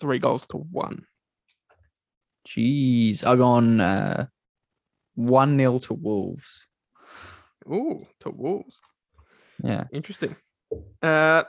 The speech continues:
Speaker 1: next, uh, the last match we'll be tipping for this week, um, not the last match of the match week, but we will tip the last match of the match week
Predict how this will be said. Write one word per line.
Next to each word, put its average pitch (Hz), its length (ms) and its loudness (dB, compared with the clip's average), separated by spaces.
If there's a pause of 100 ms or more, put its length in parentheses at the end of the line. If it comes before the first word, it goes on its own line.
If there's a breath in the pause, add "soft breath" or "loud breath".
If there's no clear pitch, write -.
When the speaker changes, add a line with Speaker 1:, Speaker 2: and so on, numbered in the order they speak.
(160)
Speaker 1:
next, 165 680 -2
uh, 165 120 0
the 165 100 -4
last 196 320 2
match - 260 -6
we'll 151 80 -12
be 135 140 -10 (240)
tipping 143 460 -6
for 143 260 -8
this 139 240 -8
week, - 340 -6 (200)
um, 143 260 -8
not 139 120 -6
the 139 60 -6
last 131 200 -2
match 120 200 -6
of 135 120 -12
the 127 60 -8
match 139 240 -6
week, 185 220 0 (400 loud breath)
but - 200 -6 (260)
we 139 140 -8
will 135 200 -12 (600)
tip - 240 -6
the 117 180 0
last 143 300 2
match 143 160 -4
of 139 80 -12
the 151 80 -6
match 135 260 -4
week 123 200 -2